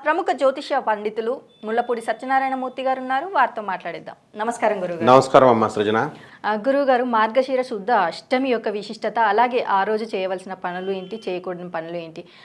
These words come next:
Speaker 1: అంటే అష్టమి అనేసి అంటే ఏ కార్యాన్ని కూడా మొదలు పెట్టకూడదు అనేసి అని అంటారు. నిజంగానే అలా మొదలు పెట్టకూడదు అంటారు?
Speaker 2: కాదమ్మా.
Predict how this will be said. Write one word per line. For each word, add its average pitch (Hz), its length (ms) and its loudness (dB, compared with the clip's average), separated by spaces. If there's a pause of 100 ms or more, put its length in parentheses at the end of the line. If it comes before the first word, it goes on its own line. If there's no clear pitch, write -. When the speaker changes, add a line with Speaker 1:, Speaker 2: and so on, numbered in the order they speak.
(160)
Speaker 1:
అంటే 226 360 -2
అష్టమి 311 460 2
అనేసి 269 320 0
అంటే 240 520 -2
ఏ 262 380 2
కార్యాన్ని 240 480 2
కూడా 240 240 2
మొదలు 226 260 -2
పెట్టకూడదు 208 580 -2
అనేసి 190 320 -4
అని 180 100 -10
అంటారు. 160 300 -6
నిజంగానే 285 560 0
అలా 233 220 0
మొదలు 190 240 -6
పెట్టకూడదు 196 440 -8
అంటారు? 180 520 -10
Speaker 2:
కాదమ్మా. 87 480 6